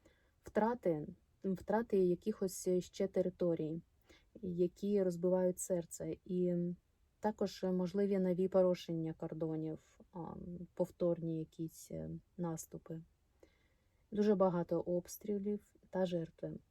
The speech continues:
Але за цією картою також можна очікувати нові розкриття корупційних схем. Звісно, це теж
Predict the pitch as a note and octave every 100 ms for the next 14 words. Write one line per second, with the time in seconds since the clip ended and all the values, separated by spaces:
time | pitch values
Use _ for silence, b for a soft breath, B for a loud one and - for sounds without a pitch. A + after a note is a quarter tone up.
0 | _ _ _ _ _ _ F#3 G3 G3 F#3+
1 | - G3+ F#3+ C4 D4+ A3 F#3+ G3+ G#3 -
2 | F3+ F3 F3 E3+ G3+ - F#3 - E3+ E3+
3 | E3 F#3+ F#3+ F3 - F3 - G3+ - E3+
4 | - F3 E3+ E3+ - - E3+ D3+ - b
5 | b b b F3 F#3 G#3 - F3 - E3
6 | F#3+ A3+ -